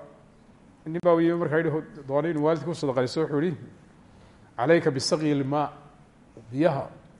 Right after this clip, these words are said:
gaadhsiintooda amba waraabintooda ku dadaal. Markaa qofka awooda inuu waalidkii amba ceel u qodo, amba berkad u qodo, amba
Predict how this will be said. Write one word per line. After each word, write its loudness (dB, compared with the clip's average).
gaadhsiintooda -4
amba -2
waraabintooda 2
ku -8
dadaal. 2
Markaa 2
qofka 4
awooda 6
inuu 0
waalidkii 0
amba -6
ceel 4
u 0
qodo, 0
amba -12
berkad -6
u -4
qodo, 0
amba 0